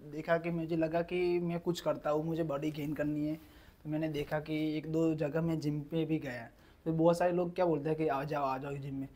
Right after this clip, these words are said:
but कोई ये नहीं बोल रहा था कि "तू ये protein शेक ले या कुछ भी ले", कोई ऐसा नहीं, सिर्फ उनको यही था कि "तू यहाँ पे हमारे जिम में आओ", उससे, उनसे, उससे पैसों से ही मतलब, दूसरी चीज़ों से कुछ मतलब नहीं है। तो मैंने सोच लिया कि मुझे कुछ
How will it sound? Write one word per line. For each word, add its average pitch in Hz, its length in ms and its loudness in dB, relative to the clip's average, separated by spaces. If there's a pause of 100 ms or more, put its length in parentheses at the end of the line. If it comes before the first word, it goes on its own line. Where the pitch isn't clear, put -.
(200)
but 170 100 -6
कोई 208 120 6
ये 185 180 10
नहीं 214 140 8
बोल 202 120 10
रहा 190 140 10
था 185 120 8
कि 196 180 4
"तू 180 460 4 (440)
ये 156 160 6
protein 165 440 6
शेक 165 200 2
ले 160 240 6
या 160 80 6
कुछ 160 240 0
भी 151 140 4
ले", 131 180 0 (360)
कोई 190 160 8
ऐसा 185 320 4
नहीं, 185 240 4
सिर्फ 185 260 2
उनको 180 300 6
यही 170 280 8
था 180 160 6
कि 175 140 2
"तू 175 340 4 (260)
यहाँ 151 140 6
पे 165 160 4
हमारे 156 280 4
जिम 143 160 0
में 147 180 2
आओ", 117 160 -6 (580)
उससे, 160 280 2
उनसे, 175 760 0
उससे 165 280 0
पैसों 170 340 2
से 175 120 0
ही 165 60 6
मतलब, 151 340 0
दूसरी 170 260 2
चीज़ों 170 260 4
से 170 140 0
कुछ 170 180 0
मतलब 156 280 2
नहीं 165 160 -2
है। 170 360 -8 (140)
तो 151 60 -6
मैंने 156 240 2
सोच 160 240 -6
लिया 160 220 2
कि 165 120 -4
मुझे 156 300 -2
कुछ 165 400 -4